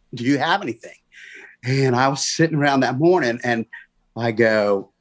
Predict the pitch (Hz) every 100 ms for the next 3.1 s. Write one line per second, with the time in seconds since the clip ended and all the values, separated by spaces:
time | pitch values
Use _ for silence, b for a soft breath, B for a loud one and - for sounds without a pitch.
0 | _ _ 117 120 131 147 214 - 127 113
1 | 113 214 202 107 - - 107 98 104 117
2 | _ _ - 117 113 113 170 127 104 104